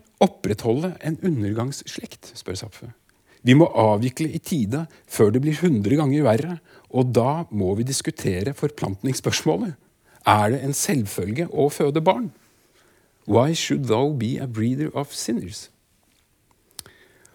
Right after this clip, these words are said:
Det er Zapfes personlige løsning. Og det er en løsning han fremsetter,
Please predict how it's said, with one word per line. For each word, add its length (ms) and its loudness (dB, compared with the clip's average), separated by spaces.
Det 120 10
er 420 4
Zapfes 420 -2
personlige 800 0
løsning. 440 2
Og 320 8
det 160 4
er 220 0
en 180 2
løsning 400 0
han 240 -2
fremsetter, 720 -2